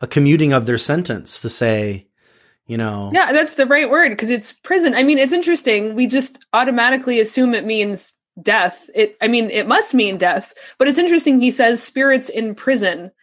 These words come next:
Speaker 2: And
Speaker 1: Yeah.
Speaker 2: because there's such a huge theme in the New Testament of, of Christ coming to set the prisoners free, it does seem like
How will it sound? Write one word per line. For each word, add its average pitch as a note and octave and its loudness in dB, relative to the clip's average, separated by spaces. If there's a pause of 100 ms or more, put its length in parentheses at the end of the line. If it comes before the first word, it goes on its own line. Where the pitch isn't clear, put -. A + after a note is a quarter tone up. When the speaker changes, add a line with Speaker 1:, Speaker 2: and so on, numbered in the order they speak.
(500)
Speaker 2:
And A#3 2
Speaker 1:
Yeah. - -
Speaker 2:
because C4 -2
there's C#4 -6
such C#4+ 0
a A#3+ 0
huge A#3+ 0
theme C4+ 2
in G#3+ 0
the G#3+ 0
New G#3+ 2
Testament A3 -2
of, F#3 -4
of F#3+ -4
Christ A3 0
coming A3+ -2
to G3 -4
set A3 -2
the G#3 -6
prisoners G#3 -4
free, G3 -4 (420)
it A3 0
does C#4 2
seem C4 2
like A3 -2